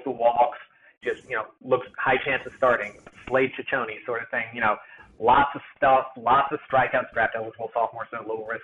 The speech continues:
there. But again, the college pitching in this draft is so incredibly deep. And also, one other thing that I didn't mention, there's actually catchers in this draft. There are interesting catchers. It doesn't interest the Orioles as much,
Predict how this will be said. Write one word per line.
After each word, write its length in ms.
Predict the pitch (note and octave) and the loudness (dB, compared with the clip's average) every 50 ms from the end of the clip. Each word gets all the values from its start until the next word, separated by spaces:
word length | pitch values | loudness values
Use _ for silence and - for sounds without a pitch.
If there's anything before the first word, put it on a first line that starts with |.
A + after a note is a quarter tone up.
| - | -2
there. 160 | - A#2+ A#2+ A#2 | 0 2 2 2
But 120 | - C3+ B2+ | 2 0 0
again, 200 | B2+ C#3 A#2 - - - - - _ _ - | 2 0 -2 -2 -4 -12 -20 -20 _ _ -14
the 60 | - - _ _ - - | -14 -14 _ _ -2 2
college 300 | D#3 D3+ D#3 D#3 D#3 - - - - - | 4 4 6 4 4 0 -2 -10 -6 -4
pitching 280 | C#3+ - - B2+ A#2+ B2+ | -4 -4 -4 -10 -12 -10
in 160 | C3+ C3 C3 C3 | -10 -10 -8 -6
this 160 | B2+ A#2+ - _ - | -8 -8 -8 _ -6
draft 300 | - A#2+ A2 G#2 - - | -2 -2 -2 -2 -4 -10
is 80 | C3 - - _ _ _ _ _ - _ - | -16 -18 -18 _ _ _ _ _ -12 _ 2
so 380 | C#3 C#3 C3+ C3 C3 C3 B2+ | 2 2 4 4 4 2 2
incredibly 760 | A#2 A#2+ A#2 - _ - C#3 B2 B2 A#2+ B2 A#2+ A#2 A2 - - | 2 -4 -6 -10 _ 0 0 0 0 -2 -8 -12 -14 -14 -12 -10
deep. 220 | C#3 A#2+ - - _ _ _ - - - - - - _ - | -10 -10 -10 -12 _ _ _ -20 -20 -20 -20 -20 -14 _ 0
And 260 | C#3 D3+ D3 C3+ - - - | 0 0 0 0 -4 2 4
also, 500 | D3 F#3+ G3+ - C#3+ C3+ B2+ B2 A#2+ A#2+ - - - | 6 6 6 4 2 2 2 2 0 -2 -6 -14 -14
one 140 | - A#2+ B2 | -6 -4 -4
other 160 | C3 B2+ B2 A#2+ - | -4 -4 -6 -6 -6
thing 100 | C3 B2 | -4 0
that 100 | B2+ B2+ | 2 4
I 80 | B2+ B2 | 4 4
didn't 180 | C3+ C#3 C3+ C3+ | 2 -2 -4 -4
mention, 280 | C#3 D3 - - F3+ - - _ _ _ _ _ | -6 -4 -4 -4 -6 -8 -10 _ _ _ _ _
there's 100 | - G2+ A2+ | -12 -4 -2
actually 300 | B2+ C#3 - - F3+ D#3+ - | -2 -2 -2 -4 -6 -6 -4
catchers 280 | - D#3+ - - F3 - - | -4 -4 -2 -2 -2 -4 -4
in 80 | - - | -8 -16
this 100 | A2 - _ | -16 -10 _
draft. 280 | A2 G2+ - - - | -4 -4 -4 -4 -4
There 120 | - B2 B2 | -2 -2 -2
are 160 | B2 A#2+ - - | -2 -2 -6 -6
interesting 360 | - D#3+ - - - - D3 C3 | -6 -6 -6 -6 -8 -10 -10 0
catchers. 300 | - F3 - - - - | 0 0 0 0 -6 -10
It 100 | - - | -12 -4
doesn't 240 | - A#2+ A#2+ - B2+ | -4 -4 -4 -2 -6
interest 260 | B2 B2 - - - | -8 -10 -10 -12 -6
the 80 | - B2+ | -4 0
Orioles 280 | G3 B3+ C4 G#3 B2+ B2 | 2 4 4 4 2 0
as 80 | A#2 - B2+ | -6 -2 0
much, 140 | B2+ C#3+ | 0 0